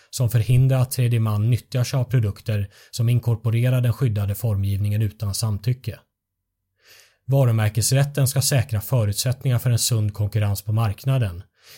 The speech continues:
genom att garantera företagen ensamrätt till kännetecken som ska kunna användas för att kunna knyta till sig kunder genom att kunderna kan förstå att varor och tjänster som bär ett visst kännetecken kommer från samma företag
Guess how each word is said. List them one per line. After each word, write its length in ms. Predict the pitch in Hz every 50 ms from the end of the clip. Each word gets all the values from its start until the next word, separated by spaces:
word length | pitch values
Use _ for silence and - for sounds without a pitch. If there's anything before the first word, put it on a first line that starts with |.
| - _
genom 240 | - 123 120 117 117
att 120 | 110 110
garantera 640 | - 127 117 113 113 110 - - 127 131 131 131 127
företagen 640 | 123 - 143 120 107 104 - 110 107 104 104 107 117
ensamrätt 560 | 120 110 98 - - 104 101 104 98 - -
till 100 | 110 104
kännetecken 840 | - 123 110 101 98 98 - 131 127 127 - - 117 98 92 98 - - _ - - - _ _
som 200 | _ - 143 127
ska 140 | - - 123
kunna 180 | - 139 127 127
användas 540 | 135 127 110 104 104 104 104 107 104 -
för 80 | - 117
att 100 | 110 -
kunna 180 | - 120 110 107
knyta 340 | - - 120 107 - 110
till 220 | - - 117 104 101
sig 160 | - - 107
kunder 600 | - - 131 123 110 101 101 120 127 123 113 104 - - - - - _
genom 260 | _ 127 120 123 120 120
att 140 | 113 -
kunderna 440 | - - 143 127 110 101 107 110 107
kan 180 | 107 - 113 104
förstå 540 | - - - - - 143 135 135 127 110 - - - - -
att 160 | - 117 -
varor 420 | 127 131 123 117 104 101 107 110 107
och 80 | 104
tjänster 480 | - - 123 117 101 - - - 127 117
som 200 | - 120 110 104
bär 220 | 110 107 104 104
ett 160 | 104 101 -
visst 220 | 107 101 - - -
kännetecken 760 | - 120 110 101 101 101 - 127 123 - - 123 104 95 98 - - - - _ _
kommer 320 | - 117 107 101 107 101
från 140 | - 110 104
samma 300 | - 120 110 101 92 98
företag 760 | - - 120 107 101 98 - - 135 131 107 92 85 92